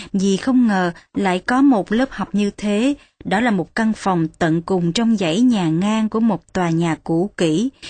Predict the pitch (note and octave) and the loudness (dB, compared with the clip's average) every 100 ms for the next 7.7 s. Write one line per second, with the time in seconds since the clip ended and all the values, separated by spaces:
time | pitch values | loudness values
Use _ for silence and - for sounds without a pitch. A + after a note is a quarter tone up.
0 | - - A3 G#3 G#3+ F3 E3 D#3 G3 G#3 | -12 -2 0 0 0 0 -2 -2 -2 -2
1 | G3 G#3 G#3 G3+ - - F3+ F#3+ A3 F3+ | -2 0 -2 -4 -10 -4 0 2 2 -2
2 | - - B3+ A3 E3+ D#3+ G#3 C4+ _ - | -4 -4 -2 0 0 0 0 -2 _ -20
3 | - G3 F#3+ F#3 E3+ D#3+ E3+ E3 D#3+ A3 | -6 -2 0 0 -2 0 -2 -2 -2 -4
4 | G#3 - F3+ A#3+ G#3 F3+ F3 E3+ D#3+ E3+ | -4 -2 0 0 0 0 0 -2 -2 -4
5 | D#3 - - _ G#3+ A3 G#3 - A3 G#3 | -4 -10 -20 _ 0 2 2 0 0 2
6 | G3 - C#4+ - F#3 G3+ - F3 D#3+ A3+ | 0 0 0 0 0 0 0 0 0 0
7 | A3+ D#3+ D#3+ - F3+ D#3 D#3 | 0 0 0 0 0 0 -2